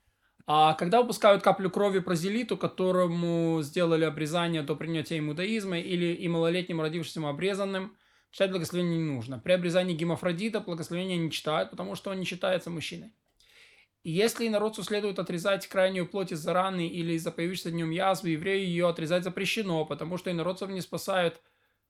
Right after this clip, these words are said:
не спасают от смерти, но и не спасают их от ги-, не способствуют их гибели. Хотя таким лечением исполняется заповедь,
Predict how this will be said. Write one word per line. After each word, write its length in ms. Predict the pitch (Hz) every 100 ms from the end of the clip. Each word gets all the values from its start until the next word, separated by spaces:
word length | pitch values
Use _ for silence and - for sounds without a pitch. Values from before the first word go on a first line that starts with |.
| _ _
не 80 | -
спасают 500 | - 170 - 190 165
от 80 | 156
смерти, 760 | 175 165 180 175 220 220 - _
но 200 | 175 175
и 140 | 202 208
не 140 | 185
спасают 480 | 170 170 180 170 175
их 160 | 170 185
от 180 | 180
ги-, 220 | 170 170 180
не 100 | 165
способствуют 540 | 175 214 170 196 180
их 80 | 160
гибели. 420 | 156 131 113 - _ _ _ _
Хотя 220 | - 185
таким 240 | 170 220 208
лечением 300 | 190 202 185
исполняется 420 | 185 185 185 170
заповедь, 560 | 156 147 180 190 -